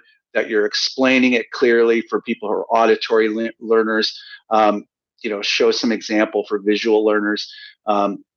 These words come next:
if somebody wants to read the rule book, well, maybe toss it to 'em after the game starts and let 'em look at it.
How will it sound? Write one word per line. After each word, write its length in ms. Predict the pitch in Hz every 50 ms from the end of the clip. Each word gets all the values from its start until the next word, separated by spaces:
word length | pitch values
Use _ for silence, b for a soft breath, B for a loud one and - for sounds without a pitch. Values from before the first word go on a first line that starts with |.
| _
if 40 | -
somebody 220 | - 156 151 151
wants 260 | 143 139 139 135 139 -
to 80 | 143 131
read 220 | 123 131 131 131 123
the 80 | 123
rule 260 | 120 120 120 120 123 117
book, 200 | 120 120 117 - -
well, 340 | 113 117 113 113 113 - _ _
maybe 220 | - 123 120 117
toss 380 | - - - 120 117 110 - -
it 100 | 107 - -
to 180 | 127 113 110
'em 120 | 110 104 107
after 240 | 107 104 - -
the 100 | 107 107
game 260 | 101 - 107 107 107 104
starts 360 | - - 104 104 107 - - 104
and 80 | 101
let 140 | 101 101 98
'em 120 | 95 95
look 180 | 95 101 101 - 98
at 160 | 90 98 101
it. 100 | 98 -